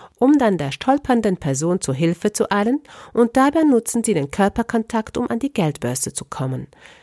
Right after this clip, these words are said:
Diese Masche soll im viktorianischen England oder auf mittelalterlichen Marktplätzen gang und gäbe gewesen sein. Die zweite Theorie: Das Dorf Tyburn war bis siebzehnhundertdreiundachtzig der Hinrichtungssport schlechthin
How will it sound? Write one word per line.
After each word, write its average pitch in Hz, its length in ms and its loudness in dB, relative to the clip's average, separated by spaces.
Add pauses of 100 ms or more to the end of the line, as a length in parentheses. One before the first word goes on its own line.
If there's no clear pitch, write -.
(300)
Diese 143 260 0
Masche 143 540 2
soll 247 300 2
im 220 140 0
viktorianischen 214 840 2
England 170 580 0
oder 165 300 -4
auf 135 140 -10
mittelalterlichen 175 880 -2
Marktplätzen 202 800 -2
gang 165 300 2
und - 240 -2
gäbe 160 260 4
gewesen 135 500 -2
sein. 131 360 -6 (640)
Die 196 160 -2
zweite 285 400 2
Theorie: 156 640 -2 (680)
Das - 180 -2
Dorf 151 320 0
Tyburn 170 680 2
war 202 180 2
bis 233 200 0
siebzehnhundertdreiundachtzig 175 1400 0
der 269 360 2
Hinrichtungssport 226 880 0
schlechthin 196 580 -2